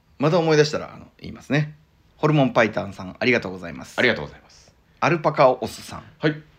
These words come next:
Speaker 1: 先日、資格取得のために大阪に行き、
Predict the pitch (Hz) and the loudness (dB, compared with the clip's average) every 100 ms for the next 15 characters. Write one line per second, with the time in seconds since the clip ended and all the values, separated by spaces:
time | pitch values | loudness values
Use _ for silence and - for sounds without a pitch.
0 | _ _ 156 147 143 127 127 - - 151 | _ _ -6 -4 -6 -6 -6 -4 -4 -4
1 | 151 - 135 120 110 110 107 - 101 104 | -2 -2 -4 -4 -4 -2 -4 -4 -8 -8
2 | 110 107 104 101 135 131 76 | -6 -6 -6 -6 -2 -2 -4